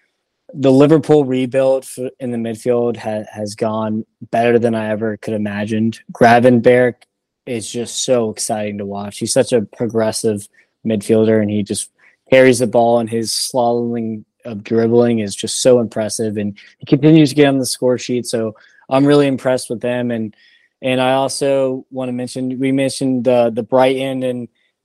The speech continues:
the Ajax game. Marseille absolutely thumped Athens. Um, so they've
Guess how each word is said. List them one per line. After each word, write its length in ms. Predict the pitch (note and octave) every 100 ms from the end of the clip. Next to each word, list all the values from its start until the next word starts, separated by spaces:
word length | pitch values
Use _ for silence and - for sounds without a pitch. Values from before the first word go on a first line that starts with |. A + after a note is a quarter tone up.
| _
the 140 | C#3
Ajax 500 | B2+ C#3 C3+ C3 -
game. 320 | - B2+ B2+ B2+
Marseille 560 | B2+ B2 - C3+ C3+
absolutely 420 | B2+ B2 - C3 A#2
thumped 400 | - B2+ B2 B2
Athens. 760 | A#2+ A#2+ B2 A#2+ B2 B2+ - -
Um, 320 | A#2+ A2+ A2
so 180 | - A#2+
they've 460 | B2+ C3+ C3+ A#2+